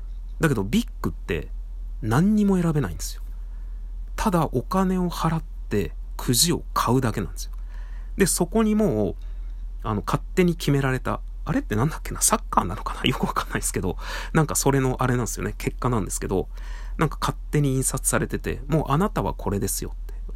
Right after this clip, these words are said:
渡されるんです。何にも選べないんですよ。それを、ちょっと、週一回の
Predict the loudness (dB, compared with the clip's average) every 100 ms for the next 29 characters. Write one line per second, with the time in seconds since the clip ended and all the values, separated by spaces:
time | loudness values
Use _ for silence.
0 | -4 0 0 0 -2 -4 -6 -8 -8 -8
1 | -8 -8 -8 -8 -8 -8 -8 -8 -8 -4
2 | 2 4 6 6 4 2 0 -4 -6 -8
3 | -8 -8 -8 -8 -8 -8 -8 -8 -8 -4
4 | 0 4 4 4 0 0 -6 -8 -6 -8
5 | -8 -8 -8 -8 -8 -8 -8 -8 -8 -8
6 | -8 -8 -8 -6 -6 -6 -8 -4 -2 -4
7 | -2 2 2 0 -6 -8 -8 -8 -8 -8
8 | -8 -8 0 2 4 2 2 -2 -6 -2
9 | 2 2 2 0 -2